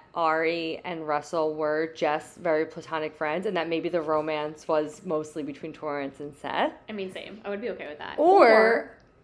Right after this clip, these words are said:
Speaker 1: or Ari and Russell, I'm also fine with that. I just felt like there needed to be
Speaker 2: More
Speaker 1: more
Speaker 2: communication.
Speaker 1: communication. Because even the end, like, when they get it, okay. So the end, Torrance and Seth find out that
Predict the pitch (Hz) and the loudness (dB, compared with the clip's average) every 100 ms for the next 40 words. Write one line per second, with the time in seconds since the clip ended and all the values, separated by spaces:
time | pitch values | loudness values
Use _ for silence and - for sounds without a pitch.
0 | _ 330 370 247 196 202 196 196 190 175 | _ 6 8 10 8 4 2 2 0 0
1 | 254 320 214 180 - 233 208 240 247 214 | 2 4 4 2 2 0 2 4 4 2
2 | 180 220 202 180 180 160 147 - - 190 | 4 4 4 2 2 2 0 -4 0 4
3 | 233 233 208 190 190 185 175 170 175 175 | 2 4 2 2 0 0 0 0 0 -2
4 | - 156 - 160 151 143 - _ - - | -8 -14 -8 -8 -6 -8 -12 _ -20 -20
5 | - _ - 196 190 185 185 165 156 - | -20 _ -14 -8 -6 -2 0 2 2 -2
6 | 165 156 147 165 139 135 92 - - - | -8 -6 -8 -8 -10 -10 -12 -14 -10 -2
7 | 240 269 277 302 339 339 262 185 165 151 | 6 6 6 -2 0 0 0 2 2 0
8 | 165 170 180 180 180 185 - 165 113 - | -2 -2 -2 0 0 0 -4 -6 -8 -12
9 | - - _ _ - 247 240 233 190 143 | -20 -20 _ _ -8 -2 0 2 2 2
10 | 151 - - - _ _ _ - _ _ | -4 -12 -20 -20 _ _ _ -20 _ _
11 | - - 190 202 214 226 240 185 165 156 | -12 0 2 4 0 -4 -4 0 0 0
12 | - 165 156 147 143 143 - - 170 147 | -2 0 2 2 2 -2 -6 -6 0 2
13 | 143 143 | 2 -2